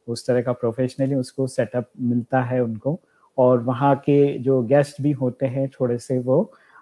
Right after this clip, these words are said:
अ, फिल्म इंडस्ट्री से या फिर बिजनेसमैन होते हैं, उनको बुलाया जाता है। और कम्युनिटी रेडियो स्टेशन में भी,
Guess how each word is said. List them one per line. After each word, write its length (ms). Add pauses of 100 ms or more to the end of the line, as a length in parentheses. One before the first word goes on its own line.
(120)
अ, 200 (340)
फिल्म 260
इंडस्ट्री 480
से 400
या 260
फिर 380
बिजनेसमैन 720 (160)
होते 200
हैं, 160
उनको 340
बुलाया 280
जाता 280
है। 240 (600)
और 260
कम्युनिटी 440
रेडियो 220
स्टेशन 340
में 260
भी, 400